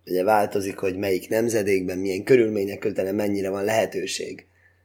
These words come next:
Ezek mind-mind körülmények, ugye az ember a saját körülményeihez képest lesz számon kérve. De a hetedik év az kivétel, és ezért mondtam el az egészet.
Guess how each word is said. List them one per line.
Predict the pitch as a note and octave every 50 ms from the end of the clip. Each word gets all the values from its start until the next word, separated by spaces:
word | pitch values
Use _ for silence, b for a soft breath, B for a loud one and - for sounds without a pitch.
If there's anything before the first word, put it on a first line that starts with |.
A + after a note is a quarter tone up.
| _ _ _ _ _ _ _ _ _ _ _
Ezek | - - C#3 C#3 C#3 B2+
mind-mind | D3 C#3 C3+ C3 B2 A#2
körülmények, | - D3 C3+ B2+ A#2+ A2 G#2+ G#2 G2+ G2+ G2+ G#2 -
ugye | A2 A2 G#2+
az | A2 B2+
ember | C3+ C3 B2+ B2 A#2
a | A#2
saját | A#2 C#3 A#2 A2 G#2+ -
körülményeihez | C3 A#2+ A2+ A2 A2 A2 G#2+ G#2+ G#2 G2+ G#2 G2+ F#2+ -
képest | - A2 G2+ F#2+ G#2 F#2+ F#2 -
lesz | - G#2 G#2
számon | - - A#2+ A2+ A2 G#2+ G#2 G2+ G2 G2
kérve. | F#2 - F#2 F2+ F2 F2 F2 E2+ E2+ - _ _ _ _ _ _ _ _ _ _ _ - _ _ _ _ _ _ _ _ _ _ _ _ _ _ _ _
De | - - - - D3+ - - - - - - - - - _ _ _ _ _ _ _ _ _
a | F2 F2+ F2+
hetedik | - - - A2+ B2 D#3 D#3 - - D#3+ D3 C3+ B2+ C3+ C3+ B2+ - -
év | B2 G#2 G#2+ G2+ F#2+ F2+ F#2 - -
az | G2 - - - - -
kivétel, | - - - _ - - A#3+ A3 - - - G2 F#2 F#2
és | F2+ G2+
ezért | A2+ A2 A2 A2 G2+ G2
mondtam | G2 G2 F#2+ - G2+ F2+
el | F2+ F#2+
az | G2 A2
egészet. | A2 G#2 F#2+ F2 F2 F2 - - - -